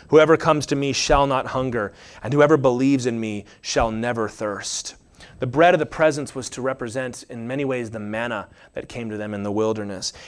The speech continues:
And just like that, Jesus came into our wilderness to give us life. He was multiplying bread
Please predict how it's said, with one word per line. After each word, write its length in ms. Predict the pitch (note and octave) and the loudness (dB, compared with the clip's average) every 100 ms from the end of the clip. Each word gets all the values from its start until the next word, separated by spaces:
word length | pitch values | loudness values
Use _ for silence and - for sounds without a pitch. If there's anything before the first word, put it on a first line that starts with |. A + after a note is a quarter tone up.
| - | -8
And 160 | A#2 | -4
just 300 | A2 E3+ E3 | 2 4 4
like 180 | E3 D3 | 0 0
that, 260 | D#3 C#3 A#2 | 0 0 -2
Jesus 480 | G#2+ D#3+ F#3 D3+ - | -4 -2 0 -2 -4
came 220 | D#3 C#3+ | -6 -6
into 220 | C3 C#3+ | -6 -4
our 380 | B2 C3+ D3+ D3 | 0 2 4 2
wilderness 640 | B2 A#2+ G#2+ G2+ G2+ F#2+ - - - | 0 -4 -4 -8 -8 -8 -12 -14 -12
to 100 | A#2+ | -8
give 200 | A2+ G#2+ | -4 -2
us 260 | A#2+ - | -2 -2
life. 360 | G#2 E2+ - - - - | -8 -10 -12 -18 -20 -8
He 100 | - | -2
was 140 | C#3+ | -2
multiplying 720 | C3+ C#3+ C#3+ C#3 C#3 C3 C3 G#2+ | 0 0 0 -4 -4 -4 -4 -4
bread 420 | A#2+ B2+ A#2 | -2 0 -2